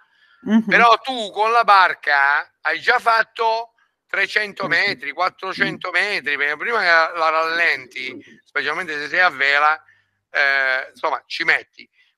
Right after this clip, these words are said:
Speaker 2: Però
Speaker 1: Mm.
Speaker 2: tu sai che è lì che è caduto, è impo-, è molto importante questo.
Speaker 1: Ok.
Speaker 2: Eh, addirittura c'è la possibilità di condividere la posizione, guardate sulla destra, sulla sinistra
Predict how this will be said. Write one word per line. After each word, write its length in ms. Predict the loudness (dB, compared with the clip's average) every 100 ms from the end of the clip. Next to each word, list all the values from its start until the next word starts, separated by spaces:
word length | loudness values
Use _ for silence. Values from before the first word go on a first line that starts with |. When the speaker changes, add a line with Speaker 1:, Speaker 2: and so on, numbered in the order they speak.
| _
Speaker 2:
Però 200 | -4 -2
Speaker 1:
Mm. 60 | -2
Speaker 2:
tu 140 | -6
sai 300 | -2 2 2
che 160 | 0 -6
è 20 |
lì 220 | -6 -8 -8
che 120 | -10
è 40 |
caduto, 440 | -8 -10 -10 -16 -16
è 40 |
impo-, 220 | -10 -8
è 40 | -6
molto 240 | -8 -10
importante 680 | -12 -14 -8 -8 -8 -14 -20
questo. 300 | _ _ _ _ -8
Speaker 1:
Ok. 160 | -6 -2 -4 -4 _ _ _ _ _
Speaker 2:
Eh, 60 | 2
addirittura 720 | 2 0 -2 -2 -4 0 0
c'è 160 | 2
la 80 | -2
possibilità 380 | -2 -6 -2 -2
di 160 | -2 -10
condividere 800 | -6 -6 -4 -6 -4 -2 0 0
la 140 | 0
posizione, 640 | -4 -10 -10 -8 0 0 2
guardate 320 | 2 0 0
sulla 220 | -4 0
destra, 400 | 0 0 -4 -4
sulla 100 | -4
sinistra 720 | -2 -8 -10 -10 2 2 2